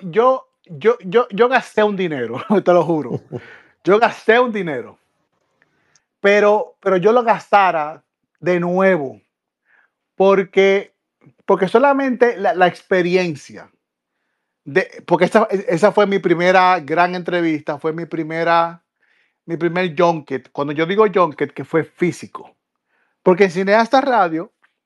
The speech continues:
Speaker 1: teníamos, tuvimos la oportunidad de entrevistar muchísima gente interesante, pero mayormente era gente de latina, era gente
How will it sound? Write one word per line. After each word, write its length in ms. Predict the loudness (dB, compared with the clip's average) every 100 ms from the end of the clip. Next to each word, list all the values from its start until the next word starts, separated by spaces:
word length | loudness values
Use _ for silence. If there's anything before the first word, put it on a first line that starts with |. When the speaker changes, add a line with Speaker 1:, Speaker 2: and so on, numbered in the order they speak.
| _ _
Speaker 1:
teníamos, 720 | -4 -2 -2 -2 -2 -6 -10
tuvimos 500 | -8 -4 -4 -4 -4
la 100 | -6
oportunidad 480 | -6 -8 -8 -4 -4
de 60 | -4
entrevistar 440 | -6 -8 -6 -6
muchísima 600 | -6 -10 -8 -8 -6 -8
gente 300 | -6 -8 -12
interesante, 680 | -10 -8 -6 -6 -6 -8 -18 _ _ _ _ -8
pero 160 | -4
mayormente 640 | -2 0 0 0 -2 -4 -2
era 160 | -2 -2
gente 380 | -6 -4 -2
de 180 | 0 -2
latina, 500 | -2 -4 -4 -8 -10
era 140 | -8 -8
gente 600 | -8 -10 -8 -6 -8